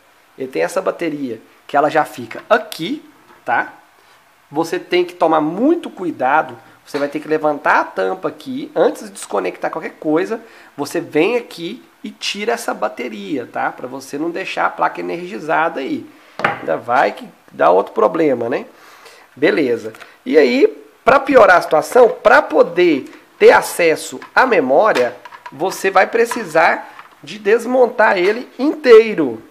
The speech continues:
tá? Porque a memória fica só pelo lado de baixo. Só segurando a placa, nós temos dois, quatro, seis parafusos que seguram a placa.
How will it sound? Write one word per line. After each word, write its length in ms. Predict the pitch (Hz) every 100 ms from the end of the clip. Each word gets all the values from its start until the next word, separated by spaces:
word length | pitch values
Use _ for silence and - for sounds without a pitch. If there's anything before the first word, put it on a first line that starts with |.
| _
tá? 180 | - 131
Porque 440 | 180 151 - 151 160
a 100 | 190
memória 540 | 240 165 156 233 226
fica 320 | - 185 180
só 560 | 208 - 190 196 214 -
pelo 220 | - 220
lado 320 | 254 175 190 208
de 100 | 269
baixo. 540 | 233 196 180 - - - _ - - - -
Só 300 | - - 330
segurando 640 | - 339 339 330 254 262
a 80 | 160
placa, 420 | - 175 - 165
nós 220 | 156 170
temos 540 | - 175 175 156 - - - - _ 127
dois, 380 | 151 233 233
quatro, 460 | - - 175 196 -
seis 600 | - - - 226 262 302
parafusos 760 | - 208 190 - 180 165 147 -
que 100 | 151
seguram 460 | - 135 135 127
a 100 | 123
placa. 500 | - 127 147 - 208